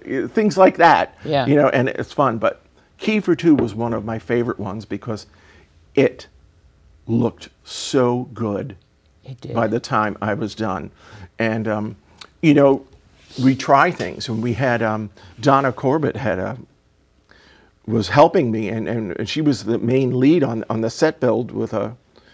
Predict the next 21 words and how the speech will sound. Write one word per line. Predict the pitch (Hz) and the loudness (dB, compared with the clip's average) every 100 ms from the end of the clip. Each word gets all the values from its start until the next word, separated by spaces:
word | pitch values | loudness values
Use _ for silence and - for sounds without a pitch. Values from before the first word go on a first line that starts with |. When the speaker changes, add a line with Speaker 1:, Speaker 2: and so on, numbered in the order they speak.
| _ _ - | _ _ -2
Speaker 1:
with | 123 | -2
Hugh | - 143 170 107 104 | 2 4 4 4 0
on | 107 104 104 | 0 -2 -2
that. | 87 85 _ | -4 -6 _
And, | 110 110 110 - | -4 -2 -4 -4
um, | 101 101 98 98 _ _ _ _ - _ _ _ - | -4 -6 -8 -12 _ _ _ _ -20 _ _ _ 0
we | 127 135 | 2 4
ended | 127 127 | 2 0
up | 127 - - | -2 -4 -6
trying | 139 143 131 | 0 0 0
to | |
use | 110 123 104 107 | 0 -2 -2 4
wallpaper, | 135 156 147 107 90 95 - _ _ - _ | 6 6 4 0 0 -6 -8 _ _ -20 _
and | 113 | -4
we | 110 | -4
put | - 160 127 | 2 2 4
it | 127 | 2
up, | 143 - | 2 0
and | 113 | -6
we're | 107 | -4
like | 110 104 - | -4 -6 -8